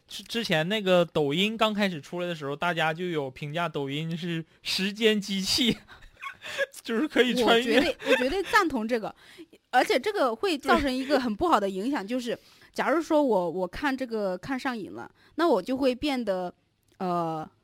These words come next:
Speaker 2: 不思进取，然后不会想着我去做正事，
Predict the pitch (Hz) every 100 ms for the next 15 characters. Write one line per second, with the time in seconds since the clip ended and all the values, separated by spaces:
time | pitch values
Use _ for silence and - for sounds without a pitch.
0 | _ _ _ _ - 311 - 294 285 330
1 | 196 - - - _ _ _ 208 277 240
2 | 240 330 311 165 175 190 185 170 233 220
3 | 240 320 285 - 165